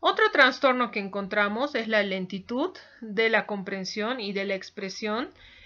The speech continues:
en concreto. Aquí podemos apreciar que existe una latencia larga entre la pregunta que se le realiza al sujeto y la respuesta que se obtiene. Luego también podemos encontrar lo que es la logia,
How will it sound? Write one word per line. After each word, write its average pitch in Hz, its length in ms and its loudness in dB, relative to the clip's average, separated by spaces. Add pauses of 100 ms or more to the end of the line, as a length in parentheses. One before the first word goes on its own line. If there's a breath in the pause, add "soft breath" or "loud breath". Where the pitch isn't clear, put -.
(120 loud breath)
en 208 160 -2
concreto. 190 640 -4
Aquí 294 340 0
podemos 240 500 0
apreciar 202 560 -4
que 202 80 -2
existe 214 520 -6
una 226 240 0
latencia 202 580 -4
larga 214 800 2
entre 190 360 -4
la 185 180 -4
pregunta 302 500 -2
que 180 120 -6
se 208 140 -6
le 190 140 0
realiza 190 540 -4
al 180 120 -4
sujeto 254 580 0
y 226 100 -4
la 226 160 2
respuesta 262 760 0 (440 loud breath)
que 302 160 4
se 240 220 2
obtiene. 180 840 -4 (920 loud breath)
Luego 403 360 4
también 269 320 4
podemos 226 460 -2
encontrar 190 500 -4
lo 190 160 -4
que 185 100 -6
es 190 80 -8
la 196 180 -2
logia, 254 560 2